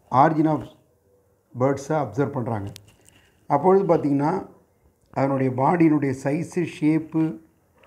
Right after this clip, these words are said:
beak shape. பீக்குன்னா, நமக்கு மவுத் இருக்கிற மாதிரி, food use பண்ற மாதிரி, பீக்குங்கிறது பேர்டில் இருக்கக்கூடிய அழகு.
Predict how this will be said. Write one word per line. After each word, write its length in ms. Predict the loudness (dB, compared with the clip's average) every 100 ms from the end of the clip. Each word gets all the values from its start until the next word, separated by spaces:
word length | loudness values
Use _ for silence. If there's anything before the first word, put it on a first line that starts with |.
| _ _ 0
beak 340 | 2 2 0 -4 -2
shape. 300 | -6 -6 -18 _ -6
பீக்குன்னா, 840 | -4 -4 0 2 2 2 0 -2 -8 -20 -20 -20 -20 _
நமக்கு 380 | 0 0 2 0
மவுத் 360 | 2 2 2 0
இருக்கிற 280 | 0 0
மாதிரி, 280 | 0 0 -4
food 420 | -8 -4 2 2
use 100 | 2
பண்ற 200 | -2 -4
மாதிரி, 480 | 0 2 2 0 -4 -10 _ _ _ _ -4
பீக்குங்கிறது 920 | -2 0 0 2 2 2 2 0 -2 -10 -12 0
பேர்டில் 400 | 4 4 2 2
இருக்கக்கூடிய 600 | -2 -2 -8 -6 -4 -2
அழகு. 420 | -2 -2 -4 -8